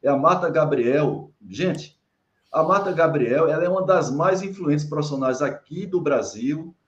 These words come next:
é, em negócio e inovação, né? Pra vocês terem ideia, já participou de sete ted X aqui no Brasil, é uma das palestrantes sobre o assunto da, da inteligência artificial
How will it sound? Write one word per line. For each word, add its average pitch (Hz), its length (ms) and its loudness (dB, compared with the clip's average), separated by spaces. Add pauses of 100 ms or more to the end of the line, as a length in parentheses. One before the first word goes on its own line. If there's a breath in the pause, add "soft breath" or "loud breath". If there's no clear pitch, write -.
(380)
é, 113 640 -4
em 156 120 -2
negócio 160 680 2
e - 20 -10
inovação, 185 800 -2
né? 135 320 -10
Pra 165 140 -4
vocês 180 240 -4
terem 170 220 2
ideia, 160 220 0
já 170 140 -4
participou 160 480 -8
de 156 60 -10
sete - 580 -4 (100)
ted 156 460 -2
X - 560 -4 (240)
aqui 113 240 -8
no 143 100 -2
Brasil, 127 600 -4 (260)
é 131 80 -2
uma 160 220 0
das 156 280 0
palestrantes 170 760 -4
sobre 185 360 -4
o 165 40 2
assunto 156 500 -6
da, 117 440 -2 (160)
da 120 140 -6
inteligência 127 460 -4
artificial - 640 -8